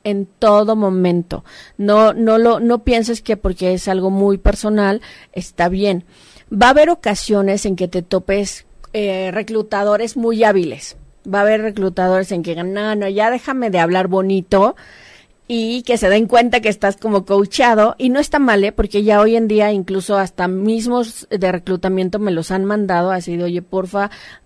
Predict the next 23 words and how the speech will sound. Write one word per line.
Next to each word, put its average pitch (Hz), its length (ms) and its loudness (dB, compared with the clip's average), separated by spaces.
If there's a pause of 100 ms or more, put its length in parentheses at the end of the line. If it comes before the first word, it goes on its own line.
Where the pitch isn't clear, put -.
(120)
es 202 240 0
muy 226 160 4
bueno 220 240 2
en 226 80 2
su 196 120 -2
trabajo, 185 500 -2
pero 180 180 0
échale 180 260 -2
la 170 80 0
mano. 196 380 0 (540)
Este, 185 480 -2
entonces 214 440 0
no 233 200 2
es 240 180 0
malo 214 300 2
que, 190 260 -2
que 190 220 0
recibas 175 400 -2
el 160 100 -4
coaching, 170 400 -4
todo 175 180 -2
lo 165 80 -2
contrario. 202 520 -2